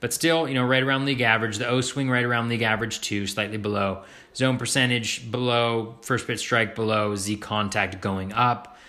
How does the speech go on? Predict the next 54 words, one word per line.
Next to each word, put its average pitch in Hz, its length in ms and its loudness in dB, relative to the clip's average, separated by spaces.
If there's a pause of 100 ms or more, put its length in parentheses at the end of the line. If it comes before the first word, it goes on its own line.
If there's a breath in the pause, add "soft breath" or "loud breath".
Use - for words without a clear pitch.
(200 loud breath)
You 107 100 -2
know, 110 80 0
let's 120 160 0
take 120 200 0
a 110 60 0
look. 110 400 0
I 107 80 2
bet 113 180 2
his 107 140 -2
velocity, 98 880 0 (400 soft breath)
maybe 101 240 -2
his 101 140 -2
velocity 95 640 0
was, 90 280 -4
uh, 87 360 -4
was 101 160 -4
on 92 160 -4
the, 92 200 -6
was 107 220 -2
on 98 140 -2
the 95 80 -4
downswing 95 600 -4
too. 101 340 -2 (380 loud breath)
Oh 202 140 4
no, 185 300 0 (120)
uh, 131 200 2
pretty 156 320 0
steady 139 400 2
there. 113 580 2 (420 loud breath)
Uh, 104 320 2
in 110 120 -2
terms 139 260 0
of 123 80 -2
his, 113 320 2
uh, 101 320 2
his 104 200 -2
pitch - 360 -4
mix, 131 460 -2 (340 loud breath)
uh, 104 220 0
let's 113 180 -2
take 123 200 2
a 110 40 0
look 104 220 -2
there. 98 560 0 (400 soft breath)
Um, 104 340 0
man, 175 160 2
don't 143 160 0
you - 60 -8
just 117 180 0
love 113 160 4
it 110 60 -2
when 104 160 -2
I'm 101 100 -2
just 95 220 -4